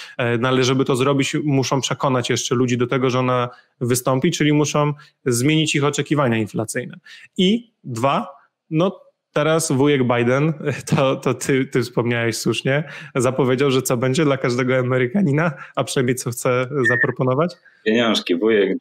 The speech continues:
Speaker 2: Joe zapowiedział kolejne stimulusy, a i każdy z Amerykaninów dostanie po dwa tysiące dolarów. Jest to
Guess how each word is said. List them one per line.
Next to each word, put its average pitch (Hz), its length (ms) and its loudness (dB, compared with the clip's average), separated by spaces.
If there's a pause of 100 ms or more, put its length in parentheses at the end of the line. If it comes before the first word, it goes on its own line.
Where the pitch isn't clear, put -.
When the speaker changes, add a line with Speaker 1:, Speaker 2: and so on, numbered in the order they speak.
Speaker 2:
Joe 107 140 2
zapowiedział 98 640 2
kolejne 101 340 2
stimulusy, 110 760 0 (760)
a 104 320 2 (120)
i 110 460 2 (380)
każdy 110 380 2
z 104 100 -2
Amerykaninów 104 720 2
dostanie 101 420 2
po - 120 -2
dwa 101 160 0
tysiące 95 640 0 (120)
dolarów. 98 540 2 (100)
Jest 107 240 0
to 107 440 0